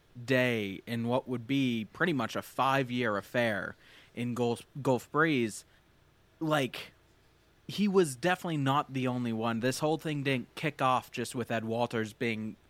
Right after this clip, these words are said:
uh, with having a failed abduction. I mean, you had, like, five, four out of five other independent witnesses who all said they saw something, uh, a lot of which s-,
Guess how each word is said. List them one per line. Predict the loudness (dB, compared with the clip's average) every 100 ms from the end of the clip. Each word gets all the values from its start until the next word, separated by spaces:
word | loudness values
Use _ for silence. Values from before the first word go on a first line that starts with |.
| _ -4
uh, | -4 -2
with | -2 -2 -4 -4
having | -2 -2
a | -4
failed | -2 0 -2
abduction. | -4 -2 -2 -2 -6 -6 -18 -20 -20 -6
I | 0
mean, | 2 2
you | 2
had, | 0 0 0 0
like, | -2 -4 -8 -20 _ _
five, | 0 2 2 0 -6
four | 0 2
out | 2
of | 2
five | 2 2 0 -2
other | -2 0 2 2 2
independent | 0 2 -2 -4 -6 -6 -4
witnesses | -4 -4 -6 -4 -6 -8 -18 -20 -20 -2
who | 0 2
all | 2 2 0 -2
said | -2 -2 -2
they | -4 -4
saw | -2 0 0
something, | -2 -6 -6 -2 -2 -2 -6 -8 -6 -10 -16 -20 -20 -6
uh, | 2 4 2 0 -10 -16 -4
a | -2
lot | 0 2 0
of | 2
which | 0 -2 -6
s-, | -10 -12